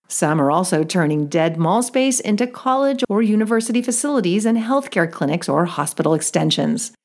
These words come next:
And due to the latest surge in e-commerce, warehouse space and distribution centers may work their way higher on that list. J L L says that before the covid nineteen crisis, about thirty-five percent of its industrial leasing activity was tied to e-commerce.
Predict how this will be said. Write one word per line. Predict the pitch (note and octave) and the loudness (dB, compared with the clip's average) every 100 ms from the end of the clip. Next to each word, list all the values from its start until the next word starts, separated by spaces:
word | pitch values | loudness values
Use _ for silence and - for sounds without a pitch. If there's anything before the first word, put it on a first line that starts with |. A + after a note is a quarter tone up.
| _ _ _ | _ _ _
And | B3+ | -2
due | E4 F4 | 0 0
to | D4+ | 0
the | F3 | 0
latest | D#3 D3+ D#3+ D#3+ | 2 2 0 0
surge | F3 F3 F3 | 2 2 2
in | |
e-commerce, | D#3 E3 - C4+ C#4+ A3+ C#3 - _ _ - | -2 -4 -2 0 2 2 0 -6 _ _ 0
warehouse | D#3 E3 E3+ F3+ | 2 2 0 0
space | - F3+ A3 | 2 2 2
and | D#3 | 0
distribution | D#3+ - F3+ C4 C4 A#3+ | -2 -2 0 0 2 2
centers | A3+ A#3+ C4 B3+ | 2 2 2 0
may | G3 G3+ | 0 2
work | A#3 A#3 A#3+ B3 | 2 0 0 -2
their | A#3+ B3 | 0 0
way | A3+ A3+ A#3+ | 2 2 0
higher | A3+ - D4 E3+ C#3+ | -4 -4 0 2 2
on | D#3 | 2
that | D#3+ - | 0 0
list. | F3+ D#3 - - - _ _ _ - | 2 0 -2 -8 -12 _ _ _ -2
J | D#3+ D#3+ | 0 2
L | D3+ D3+ | 2 2
L | D#3+ | 2
says | F3+ F3 F#3 F3+ | 2 2 2 2
that | D3 | -2
before | - - E4 | -4 -2 0
the | A3+ | 2
covid | - E3+ D#3+ | 2 2 2
nineteen | D3+ D3+ F3 D#3 | 2 0 0 0
crisis, | - E3 F3+ A3+ A3+ - | 0 0 2 0 0 -2
about | G#3+ A#3 A#3 | 0 0 0
thirty-five | C#4+ C#4+ C#4 C4+ C4 | -2 0 0 0 0
percent | C4 B3+ C#4 A#3+ | 0 0 2 2
of | D3+ | 0
its | D3+ | -2
industrial | D#3+ D3+ D#3 F3 D3+ | 0 0 0 0 0
leasing | D#3+ D#3+ E3+ D#3+ | 0 -2 0 0
activity | E3 F#3 E3+ F#3 G#3 | -2 -2 0 0 0
was | F#3+ F#3+ | 0 -4
tied | - A3 F3 | -2 0 0
to | - | -2
e-commerce. | E3+ E3+ G3 F3 D3 - | -4 0 2 4 2 -2